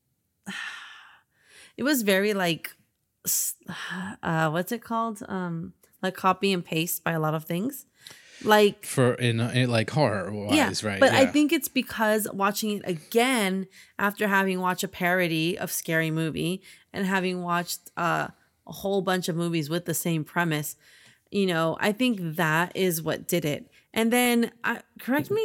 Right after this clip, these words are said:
Speaker 1: if I'm wrong, but, um, isn't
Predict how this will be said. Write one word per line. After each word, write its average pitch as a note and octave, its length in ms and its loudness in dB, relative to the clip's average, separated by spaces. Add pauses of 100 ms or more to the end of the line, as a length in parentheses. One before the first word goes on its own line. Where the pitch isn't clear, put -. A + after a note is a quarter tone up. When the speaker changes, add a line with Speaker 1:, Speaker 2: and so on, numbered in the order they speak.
Speaker 1:
if C4+ 180 -4
I'm G3 360 0
wrong, F3+ 760 2
but, E3+ 380 0 (580)
um, F#3 680 2 (1200)
isn't F4+ 420 2